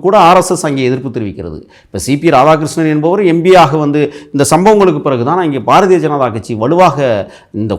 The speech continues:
குண்டுவெடிப்பு என்பது பாரதிய ஜனதாவினுடைய கதவை திறந்து விட்டது. இதுதான் யதார்த்தம். நம்ம அப்படி தான் யோசிக்கிறோம். பாரதிய ஜனதாவினுடைய கதவை கோவையில் திறந்து விட்டதே இந்த அல்லுமா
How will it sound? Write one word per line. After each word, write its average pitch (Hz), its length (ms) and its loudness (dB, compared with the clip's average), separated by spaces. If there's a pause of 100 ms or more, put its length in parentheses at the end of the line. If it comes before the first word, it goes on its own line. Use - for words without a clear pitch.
குண்டுவெடிப்பு 208 540 0
என்பது 95 260 -6 (220)
பாரதிய 190 420 2
ஜனதாவினுடைய 113 600 -4 (120)
கதவை 214 240 4 (100)
திறந்து 175 280 0
விட்டது. 85 220 -12 (200)
இதுதான் 190 340 2
யதார்த்தம். 185 400 0 (760)
நம்ம 160 200 2
அப்படி 196 220 0
தான் 208 160 4
யோசிக்கிறோம். 165 440 -2 (460)
பாரதிய 175 340 4 (100)
ஜனதாவினுடைய 160 720 4 (220)
கதவை 165 320 4 (260)
கோவையில் 165 460 4
திறந்து 147 300 0
விட்டதே 120 300 -2 (200)
இந்த 117 180 -4
அல்லுமா 135 340 -2